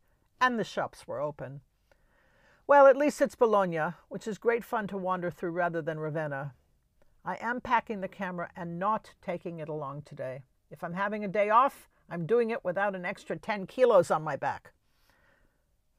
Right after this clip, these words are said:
I definitely feel a lot better after breakfast. Onward! Taking it easy and slow today.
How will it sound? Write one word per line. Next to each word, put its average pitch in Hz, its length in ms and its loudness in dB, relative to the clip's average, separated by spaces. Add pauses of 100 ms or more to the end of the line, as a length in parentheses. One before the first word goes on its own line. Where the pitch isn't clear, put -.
(720)
I 139 60 -10
definitely 147 580 -6
feel 143 320 -8
a - 20 -4
lot 143 320 -8
better 139 280 -6
after 139 260 -10
breakfast. - 640 -12 (400)
Onward! 247 640 2 (1500)
Taking 233 400 -8
it 220 140 -16 (260)
easy 220 320 -6
and 214 140 -8
slow 156 320 -4
today. 156 480 -8